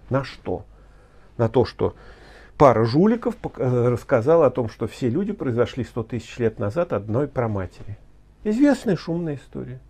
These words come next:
На чём основана? На анализе митохондриальной Д Н К. Ну, это же генетика, это царица наук. Уже было это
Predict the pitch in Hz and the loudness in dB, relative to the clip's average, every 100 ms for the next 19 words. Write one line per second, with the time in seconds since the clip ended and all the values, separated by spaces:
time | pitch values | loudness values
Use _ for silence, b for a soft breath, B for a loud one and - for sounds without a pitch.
0 | - b b b b b b 151 220 247 | -20 b b b b b b 4 6 8
1 | 233 131 - 117 104 104 107 110 - b | 6 4 -2 -8 -10 -10 -14 -18 -20 b
2 | b b 127 139 147 143 127 135 180 170 | b b 4 6 8 6 8 8 8 8
3 | 190 180 - - 127 127 - 123 123 127 | 6 6 0 -6 -4 -2 -2 0 2 2
4 | 117 107 110 113 - - - 101 101 120 | 2 0 -2 -4 -8 -14 -10 -6 -4 -4
5 | 120 123 104 107 104 104 101 101 120 113 | -6 -6 -8 -8 -10 -10 -8 -8 -8 -10
6 | - - - - - 120 120 190 - - | -14 -20 -18 -18 -10 -6 -4 -6 -12 -10
7 | 160 151 135 127 - - 143 180 175 107 | -8 -6 -8 -10 -14 -14 -10 -8 -6 -8
8 | 107 | -12